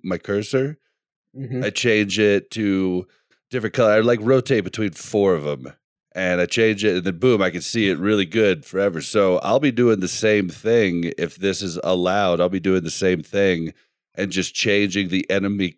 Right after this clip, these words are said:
Speaker 1: color to something crazy, pink and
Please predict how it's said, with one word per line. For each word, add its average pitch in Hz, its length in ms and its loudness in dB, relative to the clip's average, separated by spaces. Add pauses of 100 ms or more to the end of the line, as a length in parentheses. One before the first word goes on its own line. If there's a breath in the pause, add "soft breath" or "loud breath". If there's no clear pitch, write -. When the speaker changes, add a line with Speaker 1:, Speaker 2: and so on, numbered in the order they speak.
Speaker 1:
color 95 380 -2
to 82 120 -8
something 87 440 -4
crazy, 87 800 -2 (720)
pink 98 520 -2
and 80 460 -6